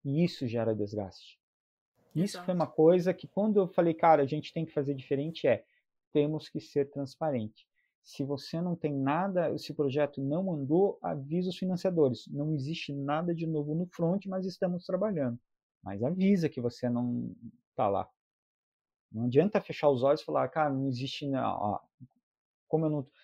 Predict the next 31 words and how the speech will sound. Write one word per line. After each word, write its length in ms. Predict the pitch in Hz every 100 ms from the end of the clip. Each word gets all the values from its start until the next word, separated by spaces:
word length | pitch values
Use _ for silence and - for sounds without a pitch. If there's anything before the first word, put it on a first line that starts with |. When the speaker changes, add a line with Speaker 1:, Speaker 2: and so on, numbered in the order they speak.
| _ -
Speaker 1:
é, 60 |
é, 360 | 135 180 180 160
eu 40 |
vou 100 | 156
ficar 220 | 180 - 170
quietinho 360 | 151 - 180
no 60 | 165
meu 120 | 143
canto, 320 | - 180 202
que 120 | -
daí 200 | 180 170
ninguém 300 | 175 180 175
vai 140 | 170 170
mais 340 | 170 165 - 160 160
ficar 220 | - 165
me 120 | 165
perguntando." 580 | 160 160 170 170 127 117 - _ _ -
Não, 260 | 147 -
isso 220 | 131 135 160
vai 160 | 156
gerando 520 | 156 160 160 170 175
desgaste, 840 | 165 175 160 147 160 175 - 202 190
mas 420 | 165 151 147 - - - _ _ _ _ 160
não 240 | 175 233
só 240 | 233 202
pra 140 | 196 185
aquela 180 | 180 180
empresa, 460 | 180 139 131 117
mas 320 | 113 117 - - _
pra 100 | 143
todo 460 | - - 160 185